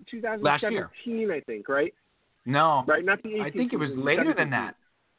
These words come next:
Speaker 1: season. Was it just this year?
Speaker 2: I think he's not even back for a year 'cause Van Wagenen was saying that with Francesa, that, like, Omar's
Speaker 1: No,
Speaker 2: had
Speaker 1: no,
Speaker 2: the
Speaker 1: no.
Speaker 2: year.
Speaker 1: Yeah, okay, so he came back at, he came back at the end of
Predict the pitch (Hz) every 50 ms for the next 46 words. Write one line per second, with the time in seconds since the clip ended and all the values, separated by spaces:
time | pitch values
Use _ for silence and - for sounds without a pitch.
0 | _ _ _ _ _ _ _ _ _ _ _ _ _ _ _ _ _ _ _ _
1 | _ - - 156 165 170 190 165 214 208 185 - 240 214 - - 311 339 339 -
2 | - - _ _ _ _ _ _ _ _ _ - 196 233 - - 285 277 - -
3 | 277 254 220 247 254 262 247 254 233 220 247 254 254 - - 427 214 202 196 220
4 | 262 277 277 247 185 131 - 156 151 139 147 147 185 185 185 180 196 208 233 247
5 | 240 226 196 170 160 - - - 196 196 196 180 165 160 147 - 147 147 139 -
6 | 165 151 143 127 - - 147 147 127 - - - - _ _ _ _ _ _ _
7 | _ _ _ _ _ _ _ - 165 156 156 - 156 147 143 - - 196 180 190
8 | 196 190 180 180 170 139 165 170 196 220 233 240 233 208 180 185 190 180 175 165
9 | 160 147 135 _ _ _ _ _ _ _ _ _ _ _ _ _ _ _ _ _
10 | _ _ _ _ _ _ _ _ _ _ _ _ _ _ - 202 233 214 208 214
11 | 214 - 220 202 - 247 226 196 - 247 240 247 240 226 - 226 - 202 190 208
12 | - - - 254 277 269 233 196 240 226 226 214 - _ - _ - 208 - _
13 | 208 185 - _ - 208 220 226 214 190